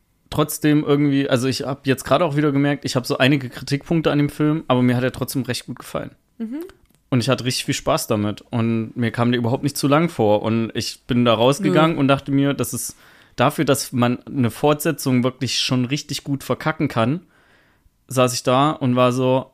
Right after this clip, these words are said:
Speaker 1: ich hab Bock auf mehr. Gib mir
Speaker 2: Mhm.
Speaker 1: mehr Filme aus dem Knives Out
Speaker 2: Universum.
Speaker 1: Universum mit, ähm,
Speaker 2: Benoit
Speaker 1: Benoit Blanc.
Speaker 2: Blanc. Ja.
Speaker 1: Also das ist die Rolle, wo Daniel Craig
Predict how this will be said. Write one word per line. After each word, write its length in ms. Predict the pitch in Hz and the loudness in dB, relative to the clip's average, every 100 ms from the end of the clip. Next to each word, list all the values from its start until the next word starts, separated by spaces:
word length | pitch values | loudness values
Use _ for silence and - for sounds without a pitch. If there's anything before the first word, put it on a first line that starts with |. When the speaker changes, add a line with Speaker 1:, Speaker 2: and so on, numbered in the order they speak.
| - | -6
Speaker 1:
ich 160 | 127 | -2
hab 160 | 135 135 - - | 0 -2 -8 -4
Bock 200 | 127 - | -4 -4
auf 120 | 135 | -2
mehr. 380 | 139 147 117 107 - | 0 2 0 -4 -6
Gib 180 | 131 104 | -6 0
mir 100 | 120 | 4
Speaker 2:
Mhm. 60 | |
Speaker 1:
mehr 160 | 120 160 | 4 4
Filme 520 | - 151 151 147 147 | 2 2 4 2 0
aus 160 | 123 - | -2 0
dem 80 | 117 | 2
Knives 260 | 127 123 | 2 0
Out 200 | 107 107 113 - _ _ _ _ _ _ _ _ _ _ _ _ _ _ _ - | -2 -4 -4 -8 _ _ _ _ _ _ _ _ _ _ _ _ _ _ _ -6
Speaker 2:
Universum. 520 | 196 190 180 165 160 139 | -4 -2 -4 -4 -4 2
Speaker 1:
Universum 600 | 120 117 120 127 135 151 - - _ | 4 4 4 4 0 -2 -8 -20 _
mit, 440 | 123 127 127 120 - | 0 2 2 -2 -2
ähm, 540 | 117 117 117 117 117 - | 0 2 2 0 -2 -6
Speaker 2:
Benoit 320 | 196 165 - 123 | -2 2 4 6
Speaker 1:
Benoit 220 | - 220 | 6 4
Blanc. 60 | 208 | 4
Speaker 2:
Blanc. 340 | 247 208 165 - - _ _ - - - - _ _ _ - | 4 2 -4 -12 -20 _ _ -20 -20 -20 -20 _ _ _ -2
Ja. 240 | 190 - - - | -2 -2 -8 -2
Speaker 1:
Also 260 | 120 131 131 | 0 2 4
das 200 | 139 143 | 2 2
ist 200 | - 151 | -2 0
die 140 | 165 | 2
Rolle, 540 | 156 151 147 139 127 | 4 6 6 6 4
wo 200 | 123 123 | 2 2
Daniel 360 | 123 131 131 127 | 4 4 6 4
Craig 580 | - 139 131 135 135 | 2 2 4 4 2